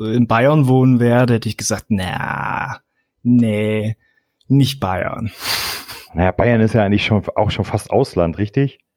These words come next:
Speaker 1: Ja, ja, also
Speaker 2: Ich meine, die können ja nicht mal richtig Deutsch.
Speaker 1: <laughs> Ich hab auch immer darauf gewartet, eigentlich, dass jetzt doch mal die News kommt, äh, Bayern sagt sich los von, von Deutschland, so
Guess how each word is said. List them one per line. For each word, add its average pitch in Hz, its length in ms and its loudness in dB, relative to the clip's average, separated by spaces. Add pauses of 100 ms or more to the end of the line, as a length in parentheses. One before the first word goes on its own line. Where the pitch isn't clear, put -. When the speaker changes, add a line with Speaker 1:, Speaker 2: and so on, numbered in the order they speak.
(160)
Speaker 1:
Ja, 135 240 4
ja, 151 300 4
also 120 580 0 (560)
Speaker 2:
Ich 101 100 0
meine, 120 120 2
die 113 60 0
können 139 200 0
ja 131 60 4
nicht 127 120 4
mal 123 100 2
richtig 131 260 -2
Deutsch. - 440 2 (400)
Speaker 1:
<laughs> - 0 - (960)
Ich - 40 -4
hab 143 100 0
auch 151 160 0
immer 156 220 2
darauf 135 380 2
gewartet, 120 540 0
eigentlich, 139 360 0
dass 135 160 0
jetzt 135 180 -2
doch 143 80 4
mal 147 160 4
die 131 140 4
News 139 280 2
kommt, 147 380 2
äh, 127 240 0
Bayern 127 400 4
sagt 127 300 0
sich 123 180 -2
los 123 420 0
von, 120 360 0
von 117 180 2
Deutschland, 123 640 0
so 117 340 -6